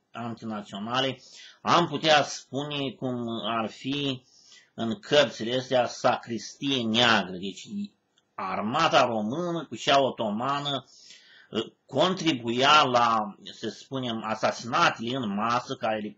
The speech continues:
făcea, uh, armata, uh, otomană și la aceste deportări. Cei mai buni copii, să spunem, care apăreau, uh, pe teritoriul țării,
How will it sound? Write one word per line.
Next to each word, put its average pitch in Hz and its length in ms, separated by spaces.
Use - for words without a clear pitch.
făcea, 113 580
uh, 90 220
armata, 107 680
uh, 98 360
otomană 120 720
și 143 640
la 117 420
aceste 127 480
deportări. 107 680
Cei 123 300
mai 120 280
buni 160 380
copii, 123 480
să 107 120
spunem, 123 520
care 104 300
apăreau, 113 680
uh, 104 320
pe 139 120
teritoriul 113 520
țării, 135 480